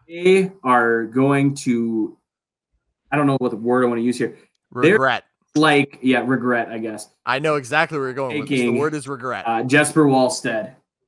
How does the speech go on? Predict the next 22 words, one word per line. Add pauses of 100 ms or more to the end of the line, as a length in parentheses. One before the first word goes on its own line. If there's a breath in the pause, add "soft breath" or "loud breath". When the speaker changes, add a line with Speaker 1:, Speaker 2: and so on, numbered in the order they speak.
(140)
Speaker 1:
That's
one.
And
they
are
not
gonna
find
an
answer
at
goalie
for
the
next
three
to
four
years.
And
they're
gonna